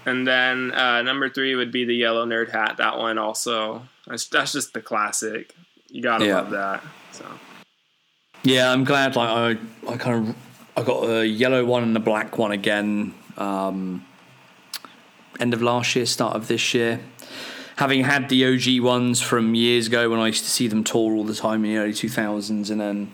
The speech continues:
Speaker 2: lost them somewhere.
Speaker 1: <laughs> It's a must-have. It's a staple. I mean, if you, if you look at any pictures of Pharrell from those years, you're bound to see that hat, and it's just,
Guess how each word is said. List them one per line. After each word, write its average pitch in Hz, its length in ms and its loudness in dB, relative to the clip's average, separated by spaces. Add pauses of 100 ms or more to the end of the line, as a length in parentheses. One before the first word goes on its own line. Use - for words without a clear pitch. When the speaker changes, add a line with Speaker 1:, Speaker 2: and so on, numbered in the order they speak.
(120)
Speaker 2:
lost - 500 -4
them 107 360 -4
somewhere. 110 520 -2 (140)
Speaker 1:
<laughs> - 240 -6 (520)
It's 147 160 0
a 185 80 4
must-have. 156 560 2
It's 110 140 -4
a 135 60 -4
staple. 131 480 0
I 104 80 0
mean, 110 480 -2
if 123 160 -8
you, 143 360 -2
if - 120 -6
you 147 100 2
look 147 160 2
at 139 200 2 (120)
any 143 220 2
pictures 131 420 -2
of 117 160 0
Pharrell 117 340 0
from 117 200 -4
those 110 200 2
years, 117 380 0
you're 123 100 0 (140)
bound 110 320 2
to 110 80 -2
see 113 200 0
that 107 220 2
hat, 107 360 0
and 113 100 -4
it's 113 160 -6
just, - 480 -6